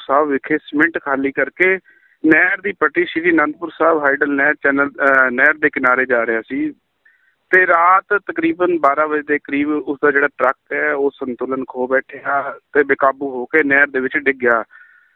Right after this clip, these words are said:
ਮੌਕੇ ਤੇ ਡਰਾਈਵਰ ਨੇ ਖਿੜਕੀ ਤੋੜ ਕੇ, ਸ਼ੀਸ਼ਾ ਤੋੜ ਕੇ ਆਪਣੀ ਜਾਨ ਬਚਾਈ ਹੈ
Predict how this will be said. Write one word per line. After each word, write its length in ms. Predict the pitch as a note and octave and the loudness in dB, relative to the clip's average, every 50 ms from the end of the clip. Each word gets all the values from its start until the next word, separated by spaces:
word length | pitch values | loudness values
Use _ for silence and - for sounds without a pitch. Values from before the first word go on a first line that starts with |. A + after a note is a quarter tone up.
| _ _ _ _ _ | _ _ _ _ _
ਮੌਕੇ 340 | D3+ D3 C#3 C3+ - F3+ F3+ | 4 4 4 4 2 0 2
ਤੇ 120 | F3 F3 | 2 0
ਡਰਾਈਵਰ 440 | E3 D#3 D#3 D#3 D#3 D3+ D3+ E3 E3 | 2 2 4 4 4 2 0 -4 -4
ਨੇ 340 | D#3+ E3 D#3+ D#3+ E3 E3 E3 E3 _ _ _ _ _ _ | 0 2 2 4 2 2 0 -6 _ _ _ _ _ _
ਖਿੜਕੀ 300 | D3+ C#3+ - _ F3+ F3 | -6 -6 -6 _ -8 -4
ਤੋੜ 300 | D3+ - D#3 D#3 D#3+ D#3+ | 2 4 6 6 6 4
ਕੇ, 220 | - - E3+ E3+ | 4 2 4 4
ਸ਼ੀਸ਼ਾ 360 | E3+ D3 - - C#3 - D#3+ | 4 2 0 -10 -4 -2 -2
ਤੋੜ 320 | D3 _ D#3 D3+ D#3+ E3 E3 _ | -2 _ 0 0 2 0 0 _
ਕੇ 300 | - F3 F3 F3 E3+ E3 C#3+ _ _ | 2 2 4 4 2 0 -4 _ _
ਆਪਣੀ 280 | D3 C#3+ - D#3 D#3+ D#3 | -6 0 2 2 2 4
ਜਾਨ 300 | C#3+ C#3 B2+ C3 C3 C#3 | 4 4 4 4 2 0
ਬਚਾਈ 480 | C#3 D3+ C#3+ - D3 C3+ C#3+ D#3 D#3 | -2 -2 2 2 2 2 2 -2 -2
ਹੈ 80 | D#3 D#3 | 0 0